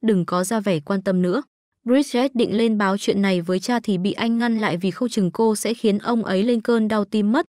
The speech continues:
thế nên anh sẽ đi cùng để nói chuyện. Mitri nhận xét tên đó cũng là đá quý giống San,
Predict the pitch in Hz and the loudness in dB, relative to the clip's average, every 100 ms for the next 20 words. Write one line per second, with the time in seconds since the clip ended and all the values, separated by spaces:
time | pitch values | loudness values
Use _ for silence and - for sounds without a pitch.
0 | _ - 240 240 285 277 269 254 - 220 | _ -2 2 4 4 2 0 -2 -2 0
1 | 254 233 214 170 175 160 160 165 - 208 | 0 2 0 0 0 -2 -2 -4 -2 -2
2 | - _ _ _ 269 320 285 269 247 202 | -2 _ _ _ 0 2 2 4 2 0
3 | 233 311 - 240 208 190 208 254 302 185 | 0 -2 2 2 4 2 0 0 0 0
4 | 185 190 202 202 208 202 269 254 | -2 0 0 2 0 0 0 0